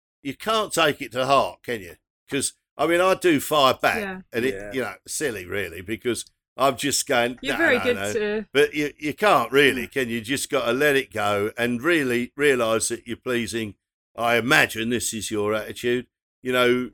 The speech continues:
Speaker 1: you please most of the people most of the time, but you can't please all of the people all of the time,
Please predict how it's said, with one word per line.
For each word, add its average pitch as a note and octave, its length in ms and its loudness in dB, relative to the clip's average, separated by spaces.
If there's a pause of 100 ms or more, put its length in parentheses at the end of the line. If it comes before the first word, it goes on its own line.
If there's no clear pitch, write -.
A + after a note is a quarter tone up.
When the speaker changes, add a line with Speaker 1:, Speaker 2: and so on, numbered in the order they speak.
(140)
Speaker 1:
you C3+ 140 -8
please B2+ 340 -2
most C3 320 0
of A#2+ 60 -6
the A2+ 80 -4
people B2+ 420 0
most B2 400 0
of A2+ 60 -6
the A2+ 80 -4
time, F#2+ 520 -4
but G#2+ 200 -10
you A#2 80 -12
can't C3+ 320 -4
please A2 280 -6
all B2+ 220 -4
of G2+ 80 -10
the F#2+ 60 -16
people G#2+ 380 -6
all G#2 200 -4
of G2+ 80 -8
the F#2+ 80 -14
time, G2+ 380 -8